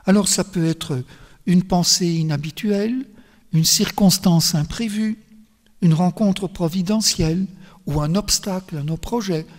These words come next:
L'obstacle, il faut encore discerner d'où il vient, bien sûr. Si c'est un obstacle que Dieu met pour nous arrêter, ou bien au contraire, pour nous encourager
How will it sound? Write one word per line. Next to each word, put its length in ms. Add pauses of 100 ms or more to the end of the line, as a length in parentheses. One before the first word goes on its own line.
(280)
L'obstacle, 440
il 80
faut 100
encore 320
discerner 520
d'où 200
il 80
vient, 240
bien 220
sûr. 320 (600)
Si 160
c'est 180
un 100
obstacle 500
que 140
Dieu 260
met 160
pour 220
nous 200
arrêter, 460 (560)
ou 80
bien 180
au 40
contraire, 580 (160)
pour 160
nous 180
encourager 640